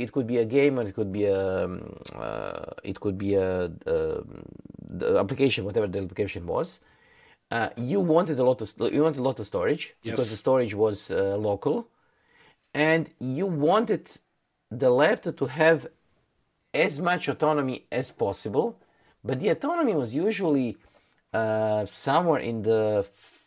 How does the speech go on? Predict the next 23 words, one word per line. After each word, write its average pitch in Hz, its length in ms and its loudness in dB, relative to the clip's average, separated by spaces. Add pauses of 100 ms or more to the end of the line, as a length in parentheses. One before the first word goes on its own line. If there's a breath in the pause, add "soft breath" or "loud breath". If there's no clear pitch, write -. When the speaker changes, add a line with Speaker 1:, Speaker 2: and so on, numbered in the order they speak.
(100)
Speaker 1:
four 143 380 6
to 113 420 -4
six - 500 -6
hour 110 320 4
range, 92 540 -8 (460 soft breath)
tops. - 560 4
Speaker 2:
Mm-hmm. 113 260 -6 (680)
Speaker 1:
Normal 156 320 2
autonomy 151 340 0
for 127 100 -4
the 117 100 -2
laptops 123 320 -2
back 113 180 0
then 120 180 -2
was, 104 200 -8
uh, 98 580 0
two 110 120 2
hours - 400 -2 (280)
or 104 80 -6
Speaker 2:
Yeah. 101 40 -6
Speaker 1:
three 110 140 0
hours. - 420 -4
Speaker 2:
Yeah. 131 140 -8